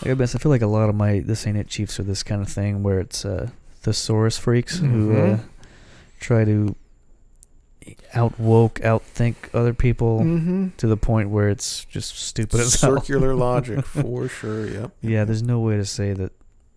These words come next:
Speaker 1: It's a dumb, it's not e-, there's, i-, it's just a, the point of the hashtag is to just be like,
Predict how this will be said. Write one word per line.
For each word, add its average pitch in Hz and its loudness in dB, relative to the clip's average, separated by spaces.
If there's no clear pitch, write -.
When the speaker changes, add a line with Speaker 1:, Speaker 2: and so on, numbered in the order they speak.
Speaker 1:
It's 139 -4
a 127 0
dumb, 123 -2
it's 135 -4
not 143 -2
e-, 131 -4
there's, 123 -6
i-, - -16
it's 131 -10
just 139 -4
a, 117 -2
the 127 -2
point 139 0
of 123 -2
the 117 0
hashtag 113 0
is 104 -2
to 104 -6
just 104 -6
be 107 0
like, 101 -2